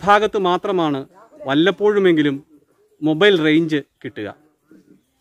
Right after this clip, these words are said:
അത്യാഹിതങ്ങൾ സംഭവിക്കുന്ന കാലത്ത് പോലും അവശ്യ സർവീസുകൾ ഇവർക്ക് ലഭ്യമല്ല എന്നുള്ളത് ഈ ആധുനിക കാലത്തും ഏറെ ഖേദകരമാണ്. ഇത്തരമൊരു സന്ദർഭത്തിൽ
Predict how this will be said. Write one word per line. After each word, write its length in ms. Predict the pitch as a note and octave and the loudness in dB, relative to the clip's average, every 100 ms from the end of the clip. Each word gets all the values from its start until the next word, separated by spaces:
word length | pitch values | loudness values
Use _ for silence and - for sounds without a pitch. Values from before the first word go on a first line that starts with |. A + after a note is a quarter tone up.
| - | -12
അത്യാഹിതങ്ങൾ 600 | C#3+ - A#3+ A#3 A#3+ A#3+ | -2 4 4 4 2 0
സംഭവിക്കുന്ന 680 | A3 G#3 F#3+ F#3+ E3+ C#3+ A2 _ _ _ _ | 0 0 0 2 2 2 -4 _ _ _ _
കാലത്ത് 280 | D#3+ E3 D3 | -2 0 -2
പോലും 280 | C3 B2 A2 - _ _ _ _ _ _ - | -6 -6 -8 -14 _ _ _ _ _ _ -6
അവശ്യ 300 | D#3+ G#3+ B3 | -2 0 0
സർവീസുകൾ 640 | A#3 G3 G3 G3 F3 D#3+ - _ _ _ - | 2 2 0 0 0 -2 -6 _ _ _ -6
ഇവർക്ക് 320 | D#3 F3+ F3+ | -2 0 0
ലഭ്യമല്ല 680 | D3+ D#3 D#3+ A3+ G3 D#3+ D3 | 2 2 2 2 4 2 0
എന്നുള്ളത് 480 | D3 C#3+ C3+ A#2+ A2 - _ _ _ _ _ | -2 -2 -2 -6 -10 -16 _ _ _ _ _
ഈ 240 | C#3 D#3 D#3 | 0 2 2
ആധുനിക 520 | C3+ D#3+ F#3+ A3+ A3 G3+ | 2 2 2 2 2 2
കാലത്തും 520 | F3+ D#3+ D3+ B2+ B2+ _ _ _ | 4 2 -2 -8 -12 _ _ _
ഏറെ 340 | C#3 D3 C3 - - | -4 -4 -4 -8 -4
ഖേദകരമാണ്. 600 | C#3+ D#3 C#3+ B2+ G2+ F2 - _ | 0 2 0 -2 -6 -12 -20 _
ഇത്തരമൊരു 400 | E3+ A#3+ A#3+ A#3+ | 0 2 4 2
സന്ദർഭത്തിൽ 600 | G#3 G#3 A3 A3 G#3 F#3 | 2 0 0 0 0 -2